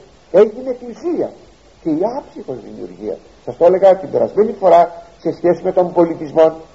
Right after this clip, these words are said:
ότι η κτήση δεν θα βελτιωθεί δια του πολιτισμού, αλλά θα βελτιωθεί δια της εκκλησιαστικοποίησεώς της. Όταν η κτήση γίνει εκκλησία,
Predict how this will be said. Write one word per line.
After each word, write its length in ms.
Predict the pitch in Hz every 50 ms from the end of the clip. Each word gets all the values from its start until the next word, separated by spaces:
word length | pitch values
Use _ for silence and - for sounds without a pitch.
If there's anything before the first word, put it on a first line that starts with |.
| - -
ότι 420 | - 151 156 156 - 147 139 135 - - - - - _ _ _ -
η 180 | 311 302 285 -
κτήση 600 | - - 240 269 277 - 247 220 180 151 - - - - - - 107 104
δεν 260 | 170 196 240 254 254 -
θα 220 | - 254 262 226 202
βελτιωθεί 840 | 247 247 233 - - 220 226 214 214 214 - 220 247 254 233 185 135 - - _ - -
δια 180 | 156 196 190 196
του 140 | 196 175 -
πολιτισμού, 680 | - 175 165 160 151 - 135 120 - 127 123 107 92 - - _ _ _ _ - 123 120 113 -
αλλά 520 | 139 160 160 156 156 160 160 156 151 - - -
θα 180 | - 170 160 156
βελτιωθεί 880 | - 196 202 202 - - 202 208 208 196 - - - 269 277 254 190 - - - - _ _ _ _ -
δια 320 | 135 127 160 220 233 233
της 220 | 226 - 226 220 - - - _
εκκλησιαστικοποίησεώς 1600 | - 175 220 233 - - - 226 269 - - - 240 240 233 226 - 226 202 - 233 214 - 233 233 262 254 - 240 240 262 285 277 - -
της. 140 | - 190 - _ _ _ _ _ _ _ _ _ _ _ _ -
Όταν 360 | 147 185 208 208 220 214 220
η 80 | 226 - -
κτήση 460 | - 262 277 277 - 262 254 226 - _ _ _
γίνει 300 | 151 185 247 269 269 262
εκκλησία, 580 | 240 - 196 190 180 - 262 302 349 - -